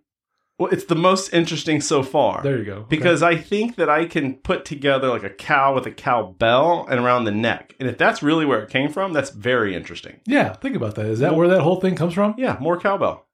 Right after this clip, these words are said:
Speaker 2: And also, the cow, the dairy cow, I mean, that's probably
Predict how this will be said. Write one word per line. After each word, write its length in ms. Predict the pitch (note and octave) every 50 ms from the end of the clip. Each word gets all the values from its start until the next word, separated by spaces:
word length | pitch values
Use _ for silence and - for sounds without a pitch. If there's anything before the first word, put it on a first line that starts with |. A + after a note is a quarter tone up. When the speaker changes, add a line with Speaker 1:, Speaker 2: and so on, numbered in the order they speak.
| _ _ -
Speaker 2:
And 180 | G3+ G#3 G3+
also, 540 | A3+ C#4 C#4 - F#3+ E3+ D#3+ D#3+ E3 D#3+ -
the 140 | E3 D#3+ E3+
cow, 720 | E3 D#3 F3+ A3+ C4 B3 F3 D3 C#3+ C#3+ E3 F3 - - _ _ _ _ _
the 140 | C#3 C3+ B2
dairy 440 | G#2+ B2+ B2+ E3 G#3+ F3 A#2 G2+
cow, 440 | G2 A2+ A2 G#2+ G2+ G#2 C3+ D#3 - _ _ _ _ _ _ _ _ _ _ _ _ _ _ -
I 60 | G3
mean, 60 | F3+
that's 120 | G3 A#3+ B3+
probably 840 | - - F3+ G3 A#3 B3+ F#3+ D3+ D3 C#3+ C#3 C3+ C3 C3+ C3+ -